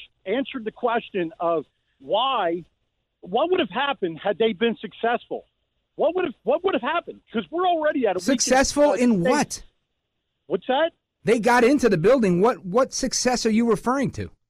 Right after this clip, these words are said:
Speaker 1: I said if they were successful. If
Speaker 2: And
Speaker 1: they
Speaker 2: I
Speaker 1: had
Speaker 2: said
Speaker 1: been
Speaker 2: successful
Speaker 1: successful
Speaker 2: at what?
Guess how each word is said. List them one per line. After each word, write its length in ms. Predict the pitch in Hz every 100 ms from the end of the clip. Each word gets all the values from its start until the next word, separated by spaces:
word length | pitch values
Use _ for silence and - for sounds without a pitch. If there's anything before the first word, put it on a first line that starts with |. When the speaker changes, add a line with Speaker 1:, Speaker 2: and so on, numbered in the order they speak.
| _ _ _ _ _ _ -
Speaker 1:
I 180 | 160 170 - -
said 300 | 233 165 - _ _ _ 240
if 140 | 247 -
they 140 | 233 220
were 320 | 208 214 196 -
successful. 840 | 208 - - 269 285 262 - 139 - _ -
If 120 | 190
Speaker 2:
And 120 | 185
Speaker 1:
they 40 | 220
Speaker 2:
I 40 |
Speaker 1:
had 80 | 233
Speaker 2:
said 220 | - 302 277
Speaker 1:
been 40 |
Speaker 2:
successful 760 | 262 262 - - 247 262 - 262
Speaker 1:
successful 180 | 254 -
Speaker 2:
at 240 | 220 214 190
what? 520 | 185 311 269 -